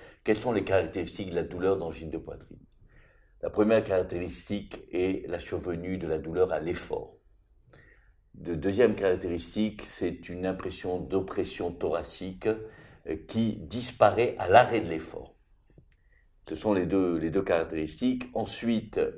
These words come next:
d'autres éléments vont nous orienter vers le diagnostic, euh, et notamment,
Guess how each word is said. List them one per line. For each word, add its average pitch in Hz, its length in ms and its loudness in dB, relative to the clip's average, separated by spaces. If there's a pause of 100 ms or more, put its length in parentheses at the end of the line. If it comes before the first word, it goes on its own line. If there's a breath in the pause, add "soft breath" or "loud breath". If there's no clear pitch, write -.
d'autres 95 460 0
éléments 95 420 4
vont 82 220 -4
nous 85 260 -4
orienter 92 420 0
vers 82 120 0
le 80 120 -2
diagnostic, 82 760 -4 (480 loud breath)
euh, 80 240 2
et 87 120 0
notamment, 85 800 0